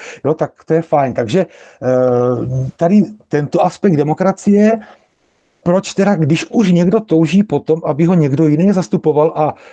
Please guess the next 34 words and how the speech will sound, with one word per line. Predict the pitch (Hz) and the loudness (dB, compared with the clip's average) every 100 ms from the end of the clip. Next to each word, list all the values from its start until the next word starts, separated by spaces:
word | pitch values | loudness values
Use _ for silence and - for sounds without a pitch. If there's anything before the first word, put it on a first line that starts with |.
| - | -8
velel | 113 143 143 147 139 | -2 2 2 2 0
mu | 139 | 0
vlastně, | 135 127 - 143 | -2 -4 -4 -2
co | - | -2
má | 151 175 | -2 0
dělat, | 127 123 131 | 0 0 0
jak | 127 | -4
se | - | -4
mají | 139 135 | -2 0
vzdělávat | 127 131 135 | 0 0 0
jeho | 135 135 | 0 0
děti | 131 151 | 0 0
a | |
tak | 147 143 | 0 0
dále, | 131 127 151 - - - - _ | 0 0 0 -4 -16 -16 -18 _
proč | - 135 - | -6 -6 -4
aspoň | - - 180 | -6 -2 -2
kůrník | - 156 147 151 156 | 0 0 0 0 0
to | 170 | -2
není | 151 165 | 0 -2
tak, | 156 143 | 0 -2
že | 131 | -2
by | 143 151 | 0 0
mi | 156 | 0
teda | 165 165 170 170 _ _ _ | 0 2 0 -2 _ _ _
velel | 113 113 147 160 185 | -4 0 2 2 2
ten, | - 143 147 | 0 0 0
kdo | 165 143 | 0 -2
se | - | -2
mi | 165 | 0
zdá | 165 156 165 | 0 0 0
pro | 165 156 | 0 0
mě | 180 | 2
nejlepší? | 208 240 - - 107 | 2 2 0 -2 -2